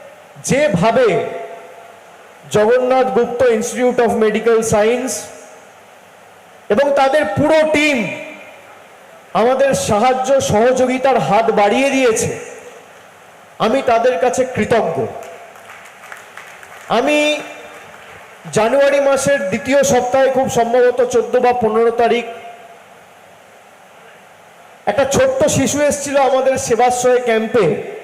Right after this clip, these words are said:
মন্দির বাজার থেকে, ন বছর বয়স।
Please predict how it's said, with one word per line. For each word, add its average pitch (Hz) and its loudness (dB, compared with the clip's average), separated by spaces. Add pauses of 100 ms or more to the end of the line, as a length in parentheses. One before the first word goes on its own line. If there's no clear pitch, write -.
(300)
মন্দির 220 0
বাজার 226 2
থেকে, 156 -2
ন 220 2
বছর 247 2
বয়স। 220 0